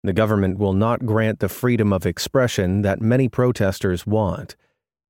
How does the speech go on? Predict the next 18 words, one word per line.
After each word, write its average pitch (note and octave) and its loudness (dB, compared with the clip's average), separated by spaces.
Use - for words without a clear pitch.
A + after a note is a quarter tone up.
but G#2+ 2
it G#2+ 0
hopes B2 2
to A2+ 0
calm C#3+ 2
some A2+ 2
of F#2 2
the F#2 2
anger G2 2
by G2 2
loosening A#2+ 2
restrictions A2 0
without B2 0
unleashing A2+ 2
a G#2+ 0
wave G#2 2
of F2+ 0
sickness - -2